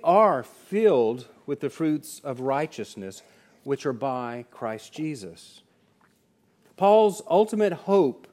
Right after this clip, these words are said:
in this prayer is the glory and praise of God. On the day of Christ, when every knee will bow and every tongue confess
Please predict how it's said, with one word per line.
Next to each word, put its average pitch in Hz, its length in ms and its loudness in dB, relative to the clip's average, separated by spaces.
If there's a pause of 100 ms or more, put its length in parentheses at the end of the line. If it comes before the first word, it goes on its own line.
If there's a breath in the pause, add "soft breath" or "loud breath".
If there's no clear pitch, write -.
(300 soft breath)
in 165 200 -4
this 156 220 -4
prayer 156 540 -2 (300 soft breath)
is 143 180 -4
the 143 140 -2
glory 156 600 6
and 117 140 -4
praise 180 420 4
of 135 160 -2
God. 135 540 2 (1080 soft breath)
On 170 120 0
the 175 60 6
day 202 260 8
of 214 160 4
Christ, 175 500 2
when 156 140 -2
every 151 200 0
knee 190 360 0
will 165 160 -2
bow 175 440 0
and 147 120 -6
every 143 220 -4
tongue 180 340 -4
confess 156 800 -6